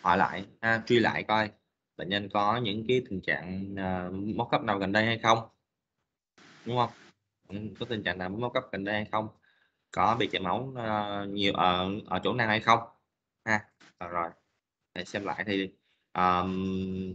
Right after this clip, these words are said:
tại vì thiếu máu nó cũng có thể nằm trong cái bệnh cảnh khối u và nằm trong cái bệnh cảnh của ăn uống kém thì nó cũng có thể gặp ha, có thể gặp nhưng mà nó cũng chưa có phù hợp với lại cái,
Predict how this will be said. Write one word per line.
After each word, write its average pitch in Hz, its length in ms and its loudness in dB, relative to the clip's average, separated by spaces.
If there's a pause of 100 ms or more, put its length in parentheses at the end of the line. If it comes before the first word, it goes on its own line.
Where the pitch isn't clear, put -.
tại 95 100 2
vì 95 200 4
thiếu 117 120 2
máu 120 380 4 (200)
nó 123 100 -4
cũng 135 200 -6
có 135 60 -8
thể 87 120 0
nằm 92 200 -4
trong 110 240 2
cái 127 100 -2
bệnh 92 180 -4
cảnh 92 320 -8 (1200)
khối 123 100 6
u 123 220 6 (680)
và 92 140 2
nằm 92 160 -2
trong 107 140 -6
cái 123 100 -4
bệnh 92 180 -4
cảnh 82 300 -12
của 80 100 -4
ăn 107 180 -4
uống 113 100 -6
kém 107 200 2 (360)
thì 92 60 -14
nó 104 120 -6
cũng 127 140 -8
có 135 80 -8
thể 87 140 -4
gặp 82 160 0 (840)
ha, 113 180 -2 (360)
có 117 120 -16
thể 98 120 -4
gặp 90 200 -2
nhưng 110 140 -8
mà 95 140 -6
nó 117 240 -6
cũng 117 180 -8
chưa 113 180 0
có 117 160 -4
phù 101 100 0
hợp 90 240 0
với 113 80 -4
lại 87 160 -2
cái, 120 220 0